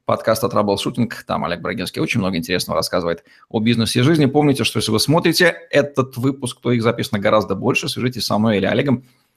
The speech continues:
и получите ваши персональные ссылки на выпуски, которые ещё никто до вас не видел. Удачи вам! Не создавайте стрессов, а если уж создали, то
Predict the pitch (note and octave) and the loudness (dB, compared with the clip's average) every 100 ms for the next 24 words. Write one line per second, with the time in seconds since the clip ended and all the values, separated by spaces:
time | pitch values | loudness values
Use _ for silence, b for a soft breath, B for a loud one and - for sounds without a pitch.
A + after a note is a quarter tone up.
0 | - C3 E3+ F3+ D3 D3 - D3+ C#3 A#2 | -12 -6 -4 0 0 0 0 -2 2 4
1 | G#2 G#2 - B2+ A#2+ B2 B2+ G#2+ - G#2+ | 2 0 -2 -2 -2 -2 -2 -6 -6 -6
2 | G2+ - F#2+ F2 - A#2 b b b - | -6 -6 -8 -4 -4 -4 b b b -8
3 | E2+ - - - _ _ - G2 G#2 G2 | -6 -4 -6 -12 _ _ -10 -4 -4 -4
4 | C#2 - - A2 F3 F#3+ G#3 F3 A2 - | -6 -10 -12 0 2 4 4 4 2 -2
5 | - F#3+ G3+ D#3 C#3+ C#3 C3+ - A#2 G2+ | -4 -2 0 4 6 6 4 -2 -2 -4
6 | G2+ G#2+ - A2+ - - - - D3 D3 | -4 -6 -4 -8 -8 -14 -14 -6 -6 -4
7 | G#2+ F2+ F#2 G2+ | -6 -6 -4 -4